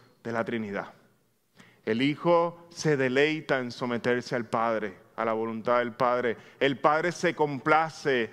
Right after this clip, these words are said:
en el Hijo y el Espíritu Santo es misterioso porque siempre no se señala a sí mismo, siempre señala a Cristo. Y es como,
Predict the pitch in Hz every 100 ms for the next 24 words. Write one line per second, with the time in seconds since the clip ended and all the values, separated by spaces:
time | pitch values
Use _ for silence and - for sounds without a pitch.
0 | - - 135 135 131 151 151 160 151 -
1 | 175 185 196 180 185 190 185 147 170 170
2 | 175 156 180 190 202 190 - - 175 175
3 | - 180 196 202 156 151 139 143 156 180
4 | 185 151 151 147 156 - 143 147 143 117
5 | - 147 151 127 123 117 - - - -
6 | 123 117 127 127 113 104 98 - - 113
7 | 139 135 127 120 92 - - - - -
8 | _ 156 175 185 190 180 151 -